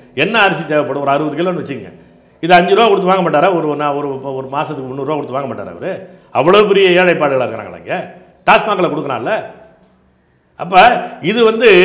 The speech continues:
இவர்களை, இவ-, இவர் மா-, மா-, இந்த உழவர்களை இழித்து, உழவர் வீட்டு பிள்ளைகளையே, உழவர்களை சார்ந்திருக்க நகரத்தில் இருக்கக்கூடிய மக்களையே பயன்படுத்தி இதை அழிக்கிற விஷயம்.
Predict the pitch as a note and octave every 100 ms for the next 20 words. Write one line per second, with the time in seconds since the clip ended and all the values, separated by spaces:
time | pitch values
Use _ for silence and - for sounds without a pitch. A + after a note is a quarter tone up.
0 | G3+ F#3 F3 G#3+ A3+ G#3 G3 A3+ G#3 -
1 | - D3 D3+ D3 E3+ E3 C#3 C#3 C3 -
2 | - B2 A#2 A#2 A#2+ C3 G3 A3 G3 D3
3 | E3 G3 - - A2+ D3 G#3+ F#3 C3 C#3
4 | C#3+ D3+ G#3+ A3+ G3+ F#3+ D#3+ D#3 F#3 F#3
5 | D#3+ C#3 D#3+ E3+ - - C#3 F#3+ G3+ F#3
6 | - E3 D#3+ C#3 A#2+ C#3 F3+ E3 D3+ C#3
7 | B2+ B2+ C#3+ D#3 D3 C#3 D3+ A#2 F2+ A#2+
8 | C3+ - - _ - A2+ G#2+ E3+ B3 A#3
9 | E3+ A#2+ G#2+ F2